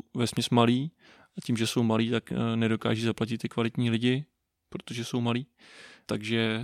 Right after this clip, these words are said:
eh, myslím si, že spojování v nějaký větší celky, kde, eh, bude moct třeba ta provozní společnost i dělat svůj výzkum, vychovávat si vlastní odborníky a zaplatit je tak, aby jim ten odborník zůstal, to myslím, že,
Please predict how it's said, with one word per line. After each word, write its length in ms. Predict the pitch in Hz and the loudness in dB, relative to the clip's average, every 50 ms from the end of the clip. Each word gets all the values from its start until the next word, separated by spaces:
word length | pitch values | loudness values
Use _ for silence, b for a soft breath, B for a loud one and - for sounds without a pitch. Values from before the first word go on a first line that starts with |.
| - - | -8 -8
eh, 220 | - 127 131 127 | -6 -4 -4 -2
myslím 260 | 117 117 - - 120 | -2 -2 -2 -2 -2
si, 120 | 113 - 117 | -2 0 2
že 100 | 113 120 | 2 2
spojování 1040 | - - - 131 127 127 131 127 131 127 127 127 123 120 117 120 127 131 131 - - - - | 0 4 8 8 10 10 10 8 6 6 6 6 4 4 4 2 2 0 -2 -4 -8 -10 -6
v 40 | - | -4
nějaký 340 | 123 117 113 110 - - 120 | -4 -2 -2 -4 -2 -2 0
větší 280 | 113 113 110 - - 117 | 0 0 0 0 -4 -2
celky, 640 | - 123 117 113 107 - 123 120 120 117 117 113 - | 0 0 0 0 0 0 0 0 2 2 0 -2 -4
kde, 220 | 117 113 120 - 113 113 113 113 | -4 -2 0 2 2 2 0 -2
eh, 20 | - - - - - - - | -4 -6 -8 -6 -4 -4 -4
bude 240 | 113 113 117 113 113 | -2 0 0 2 2
moct 200 | 113 113 113 - | 0 0 -4 -4
třeba 240 | - - 120 117 113 | -4 -2 0 0 0
ta 260 | - 120 117 113 - - - - - - - - - | 2 0 0 0 -2 -6 -10 -12 -12 -10 -10 -8 -4
provozní 360 | - 120 120 117 113 110 117 | 0 2 2 2 4 2 0
společnost 560 | 110 - - 117 117 117 - - 120 117 - - _ | 0 2 2 2 2 2 2 -2 -2 -4 -6 -4 _
i 120 | - 123 | 0 2
dělat 260 | 120 120 117 117 117 | 4 6 4 4 4
svůj 180 | - - 131 120 | 2 2 2 2
výzkum, 440 | 117 117 123 - - - 123 120 120 | 2 2 0 -2 -2 0 0 2 2
vychovávat 520 | 113 113 - - 123 117 117 117 117 - | 0 0 2 4 6 6 6 6 4 4
si 100 | - 123 | 2 2
vlastní 360 | 117 117 107 - - 123 120 | 2 2 0 2 2 2 2
odborníky 640 | 120 117 117 120 117 117 117 117 - 127 117 120 B B B B B B B B B B - | 2 4 4 4 6 6 4 2 2 2 0 0 B B B B B B B B B B 0
a 160 | - 123 113 | 2 2 4
zaplatit 500 | - - 120 113 - 127 120 - 127 - | 4 4 4 6 6 4 4 4 4 4
je 60 | 127 | 4
tak, 220 | 117 120 123 - 117 | 4 4 2 2 2
aby 160 | 117 120 123 | 4 4 4
jim 80 | 120 | 4
ten 160 | 120 120 117 117 | 4 4 4 4
odborník 440 | 117 113 117 117 127 127 123 - | 2 2 2 2 2 0 -2 -2
zůstal, 560 | 135 117 117 - - 123 123 123 123 127 135 151 B B B B B B B B | -6 -6 -6 -2 2 4 4 4 4 0 -2 -6 B B B B B B B B
to 100 | - 123 | 0 2
myslím, 300 | 117 113 - - 120 117 | 2 2 0 0 -2 0
že, 400 | 110 117 113 117 113 117 113 117 | 2 2 2 2 2 0 0 -2